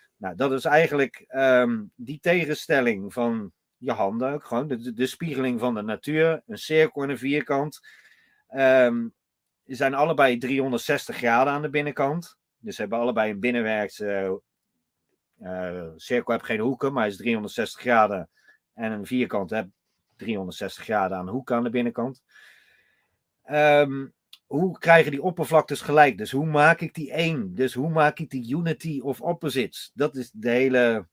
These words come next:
gedachtegang achter dat wiskundig probleem. Is onmogelijk. Je kan, eh, die twee niet, ehm, daar kan je geen één van maken, omdat het inderdaad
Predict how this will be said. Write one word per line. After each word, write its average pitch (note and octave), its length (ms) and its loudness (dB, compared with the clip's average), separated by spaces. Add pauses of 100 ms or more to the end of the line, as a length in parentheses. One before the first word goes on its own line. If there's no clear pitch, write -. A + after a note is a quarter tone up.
(260)
gedachtegang B2+ 800 -2
achter C3 300 -4
dat C3+ 200 0
wiskundig C3 560 -4
probleem. B2 480 2 (520)
Is D#3+ 200 -8
onmogelijk. D#3+ 720 2
Je G#2 120 -10
kan, E3 520 0
eh, A#2 260 -2
die C3+ 300 -10
twee C#3 400 2
niet, C#3 400 -8 (140)
ehm, A#2 600 -2 (400)
daar C3+ 140 -4
kan C#3+ 180 0
je C3+ 100 0
geen C#3 180 -4
één E3 260 -4
van B2 160 -2
maken, G2 380 -6
omdat C#3+ 260 -6
het A#2 120 -16
inderdaad B2 500 -4